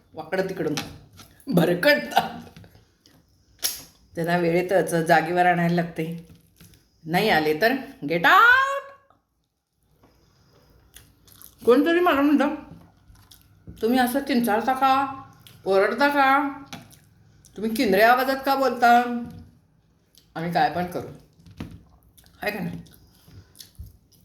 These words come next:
बाकीच्यांना जेव्हा त्याबद्दल काही प्रॉब्लेम नाही, तेव्हा ही कोण एकटी असते ना प्रॉब्लेमवाली, तिच्यात स्वतःच्यात प्रॉब्लेम असतो.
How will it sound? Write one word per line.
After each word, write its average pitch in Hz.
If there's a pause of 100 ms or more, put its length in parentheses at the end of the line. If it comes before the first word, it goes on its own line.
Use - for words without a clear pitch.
(260)
बाकीच्यांना 311
जेव्हा 320
त्याबद्दल 254
काही 233
प्रॉब्लेम 185
नाही, 170 (320)
तेव्हा 233
ही 247
कोण 277
एकटी 269
असते 277
ना 247
प्रॉब्लेमवाली, 175 (760)
तिच्यात 220
स्वतःच्यात 214
प्रॉब्लेम 143
असतो. -